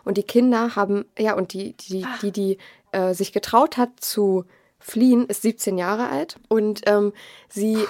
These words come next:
Speaker 1: hat vorher in ihrem Leben noch nie mit einem anderen Menschen außer ihrer Familie gesprochen, wusste auch nicht, was Straßennamen sind, sie hat, äh, wusste nicht, was Gehwege sind, sie ist die ganze Zeit mitten auf der Straße gelaufen. Äh, ich will's jetzt hier nicht nacherzählen, aber nur damit du, oder dann nur damit ihr da mal einen kleinen Einblick
Speaker 2: Mm.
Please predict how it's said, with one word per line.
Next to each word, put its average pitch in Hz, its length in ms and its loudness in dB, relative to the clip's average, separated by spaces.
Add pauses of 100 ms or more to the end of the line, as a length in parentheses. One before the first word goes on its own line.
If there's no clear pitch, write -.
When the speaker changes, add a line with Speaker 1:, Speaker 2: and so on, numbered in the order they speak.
(120)
Speaker 1:
hat 208 240 -2
vorher 214 600 0
in 208 140 -2
ihrem 208 180 0
Leben 208 240 4
noch 196 200 -2
nie 220 280 6
mit 214 200 2
einem 196 200 0
anderen 208 380 0
Menschen 196 400 -2
außer 190 300 0
ihrer 185 400 -2
Familie 185 420 -4
gesprochen, 226 640 -6 (440)
wusste 214 360 2
auch 202 160 4
nicht, 214 240 2
was 196 180 -2
Straßennamen 240 880 2
sind, 247 320 0
sie 202 140 -4
hat, 196 200 -8
äh, 196 140 -8
wusste 202 220 -4
nicht, 202 180 0
was - 220 -8
Gehwege 240 520 2
sind, 233 260 2
sie - 80 -6
ist - 120 -8
die 339 60 -4
ganze 202 200 -4
Zeit 214 100 -4
mitten 220 180 -4
auf 254 80 -6
der 254 100 -10
Straße 233 340 -10
gelaufen. 254 300 -4 (360)
Äh, - 100 4
ich 202 120 0
will's 208 160 6
jetzt 208 160 4
hier 208 100 4
nicht 196 120 0
nacherzählen, 190 560 0
aber 180 180 2
nur 190 140 4
damit 190 320 2
du, 185 240 -4
oder 180 160 2
dann 180 160 0
nur 185 120 2
damit 180 260 -2
ihr 180 100 -2
da 185 100 -2
mal 190 120 -6
einen 202 100 -8
kleinen - 220 -10
Einblick 202 300 2
Speaker 2:
Mm. 190 40 4